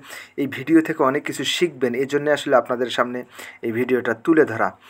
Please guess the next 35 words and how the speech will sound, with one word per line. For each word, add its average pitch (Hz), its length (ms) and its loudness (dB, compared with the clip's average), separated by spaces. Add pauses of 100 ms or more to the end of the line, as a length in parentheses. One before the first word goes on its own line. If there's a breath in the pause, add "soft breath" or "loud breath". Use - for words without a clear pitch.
(280 loud breath)
এই 151 100 0
মুরব্বি 165 600 2
অনেক 170 300 0
বয়স্ক 151 360 4
মানুষ, 139 360 0
চোখে 156 280 0
কম 131 280 2
দেখে, 117 280 -2
চশমা 131 340 -2
চোখে 127 260 -6
দিয়ে 127 180 0
রাতের 113 280 -2
আধারে, 113 280 -4
আহ, - 880 -8
কোরআন 190 280 4
শরীফ 143 340 -6
পড়তেছে। 113 420 -4
আমি 147 200 0
আসলে, 170 260 4
আহ, 131 540 -2
মূলত 165 300 2
এই 175 200 8
কারণে 220 320 6
ভিডিওটা 175 360 2
আপনাদের 160 260 2
সামনে, 151 240 -4
আহ, 123 400 -2
তুলে 156 280 2
ধরছি 139 400 -4 (400 loud breath)
যে 165 80 6
ওনার 180 280 4
মতো 202 220 0
একজন 160 300 -2
বয়স্ক 160 440 2
মানুষ 135 640 -2